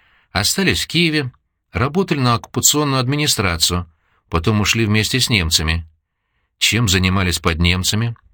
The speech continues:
В полиции служили? Нет, по гражданской части. Зампред с сомнением покачал головой. Ну, не так страшно. Но как же его к нам приняли с такими родственниками?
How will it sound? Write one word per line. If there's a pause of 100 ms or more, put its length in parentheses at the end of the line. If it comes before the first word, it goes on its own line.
(200)
В
полиции
служили? (520)
Нет, (140)
по
гражданской
части. (580)
Зампред
с
сомнением
покачал
головой. (520)
Ну,
не
так
страшно. (280)
Но
как
же
его
к
нам
приняли
с
такими
родственниками?